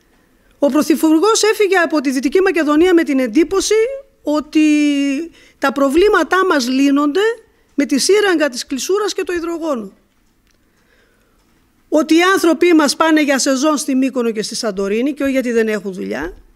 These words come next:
Είπε ότι το φράγμα Νεστορίου ψάχνει μειοδότη όταν το έργο πάει για προ-, επαναπροκήρυξη. Πιστεύει ότι το αεροδρόμιο λειτουργεί,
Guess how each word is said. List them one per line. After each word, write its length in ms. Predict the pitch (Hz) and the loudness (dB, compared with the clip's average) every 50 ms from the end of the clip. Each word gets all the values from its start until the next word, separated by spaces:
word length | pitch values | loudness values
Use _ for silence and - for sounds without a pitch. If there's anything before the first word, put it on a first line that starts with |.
| _ _ _ _ _ _ _ _ _ _ _ _ _ _ _ _ _ _ _ _ _ _ _ _ _ _ _ _ - 494 508 523 480 427 427 - 466 508 494 571 605 | _ _ _ _ _ _ _ _ _ _ _ _ _ _ _ _ _ _ _ _ _ _ _ _ _ _ _ _ -12 -12 -10 -10 -10 -14 -16 -20 -20 _ -14 -10 -2
Είπε 300 | 571 339 370 415 - - | 0 2 2 2 2 2
ότι 180 | 392 381 381 349 | 2 2 2 2
το 120 | - 349 | 2 2
φράγμα 420 | 294 311 370 359 370 359 311 349 339 | 2 2 2 2 2 2 2 4 4
Νεστορίου 460 | 330 330 311 - 339 330 339 339 339 | 4 2 2 2 2 4 4 2 2
ψάχνει 420 | 339 - - 349 330 277 294 320 320 | 0 0 0 0 0 2 4 4 4
μειοδότη 720 | 302 311 302 294 277 214 285 285 277 277 277 330 349 370 440 440 370 | 4 4 2 2 0 2 2 2 2 0 0 -2 -2 -4 -6 -8 -10
όταν 320 | 269 - 269 269 294 311 - - | -8 -6 -6 -6 -6 -8 -10 -6
το 120 | - 269 | -2 0
έργο 240 | 269 277 277 247 262 | 0 0 -2 -2 -6
πάει 200 | - - 262 262 | -4 -4 -4 -2
για 140 | 254 247 233 | -2 -4 -6
προ-, 280 | - 233 226 262 262 - | -6 -8 -10 -10 -10 -12
επαναπροκήρυξη. 1080 | - 220 208 233 214 208 202 202 190 180 - 220 214 247 277 - - - 359 392 403 - _ _ _ _ _ _ _ _ | -12 -10 -8 -6 -6 -6 -8 -10 -14 -12 -8 -6 -4 -4 -6 -8 -10 -10 -10 -10 -10 -14 _ _ _ _ _ _ _ _
Πιστεύει 440 | - 339 - - - 415 440 427 415 | -2 -2 0 0 0 2 2 2 2
ότι 120 | 392 370 | 2 0
το 100 | - - | 2 0
αεροδρόμιο 560 | 330 320 302 294 277 277 339 370 381 339 339 | 0 2 2 0 0 0 0 2 4 4 4
λειτουργεί, 560 | 302 269 269 240 - 214 202 185 202 277 330 | 4 2 0 -2 -4 -6 -8 -4 0 2 2